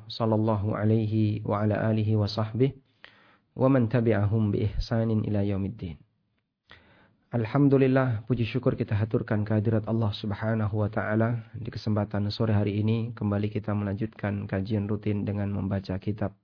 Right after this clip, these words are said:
Al-Wabilus Sayyib wa Rafi'ul Kalimit Thayyib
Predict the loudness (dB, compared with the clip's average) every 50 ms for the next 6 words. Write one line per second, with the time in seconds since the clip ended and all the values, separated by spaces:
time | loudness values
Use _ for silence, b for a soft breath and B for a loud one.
0 | _ -4 0 0 2 2 2 2 2 2 0 0 -2 -2 0 2 2 4 4 4
1 | 2 2 0 -6 B B B B B B B B B B B B B _ 2 4
2 | 6 6 6 6 4 4 2 2 2 2 4 4 4 4 4 2 0 0 2 2
3 | 4 4 2 2 0